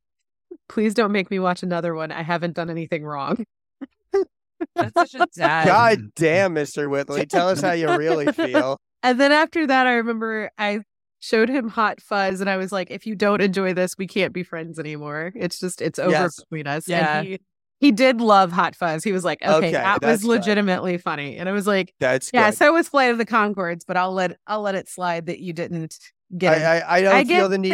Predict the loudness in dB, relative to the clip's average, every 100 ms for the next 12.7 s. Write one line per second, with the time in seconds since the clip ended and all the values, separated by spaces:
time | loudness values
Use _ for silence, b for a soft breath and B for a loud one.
0 | 2 2 2 2 4 4 4 2 2 -6
1 | _ _ _ _ _ -4 0 2 2 2
2 | -4 -4 -4 -4 -8 -10 -8 -8 -8 -6
3 | -6 -4 -6 -6 -6 -6 -8 _ _ _
4 | -16 -16 -14 -18 -18 _ -4 -2 -4 -2
5 | 0 0 -4 -2 -2 -2 -2 -4 -6 -6
6 | -4 -2 -4 -4 -4 -4 -4 -4 -6 -6
7 | -10 -8 -12 -12 -12 -10 -12 -6 -4 -2
8 | -4 -6 -8 -10 -14 -8 -6 -4 -4 -4
9 | -6 -6 -8 -6 -2 -2 -2 -6 -8 -4
10 | -4 -4 -10 -12 -12 -10 -12 -16 _ _
11 | _ _ -4 -2 -2 -2 -6 -10 -12 -12
12 | -4 -4 -4 -2 0 0 -4